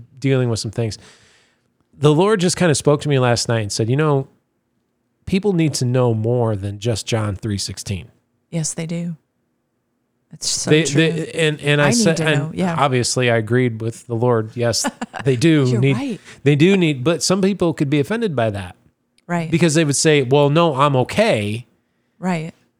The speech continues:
Speaker 1: Well, well, okay, yeah, I, I mean, I see what, I see their point, but there's a deeper walk that God wants you to, to, to walk
Speaker 2: Well,
Speaker 1: in
Speaker 2: it's like
Speaker 1: to
Speaker 2: running a race.
Speaker 1: Mm-hmm.
Speaker 2: Do you wanna come in last place?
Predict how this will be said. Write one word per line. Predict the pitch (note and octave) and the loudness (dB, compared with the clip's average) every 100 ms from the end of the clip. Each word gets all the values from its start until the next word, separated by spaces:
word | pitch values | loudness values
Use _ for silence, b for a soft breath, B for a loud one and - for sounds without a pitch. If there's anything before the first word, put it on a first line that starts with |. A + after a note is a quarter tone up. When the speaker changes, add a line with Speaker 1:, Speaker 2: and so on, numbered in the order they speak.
| - | -4
Speaker 1:
Well, | F#3 F3+ | 0 4
well, | G3+ | 4
okay, | G3+ A3 E3 | 2 2 0
yeah, | E3 G3 D3+ | 2 2 4
I, | D3+ D3+ | 2 0
I | D#3 | 0
mean, | E3 | 2
I | D3+ | 0
see | D3 F#3+ | 0 -2
what, | F3+ - | -2 -2
I | |
see | C3 G3 | -4 0
their | F#3 C3+ | 0 -2
point, | F#3 G#3 B2+ | -4 -6 -2
but | D3 - C#3 | -4 -4 -4
there's | D3 C3 | 0 0
a | |
deeper | C3+ D#3+ E3+ C3+ | 2 0 0 0
walk | C3 D3+ F#2 - - _ _ _ - | 0 -2 -2 -14 -20 _ _ _ -14
that | B2 | -2
God | C3+ B2+ | 2 2
wants | B2+ B2 | 2 0
you | C3+ | 0
to, | A#2+ A2+ | 2 0
to, | A2+ - A#2+ A2+ - - | -4 -6 -4 -4 -10 -6
to | B2 | -4
walk | A2 D#3 E3+ A#3 | 0 2 2 2
Speaker 2:
Well, | B3 | 2
Speaker 1:
in | A#3 | 2
Speaker 2:
it's | G#3 | 0
like | A#3 | 0
Speaker 1:
to | G3 | 0
Speaker 2:
running | G3 G#3 F3 | 0 0 0
a | |
race. | E3+ F#3 C3 - - - - | -2 -4 -4 -4 -4 -8 -6
Speaker 1:
Mm-hmm. | B2+ A#2 A#2 A#2 - E3 | -2 0 -2 -4 -12 -6
Speaker 2:
Do | F#3+ | -2
you | F#3 | 0
wanna | F3 F#3 | -2 -2
come | G3+ F#3 | -2 -2
in | F#3 | -2
last | E3+ E3 - | -4 -4 -6
place? | E3+ F3+ - | -6 -6 -8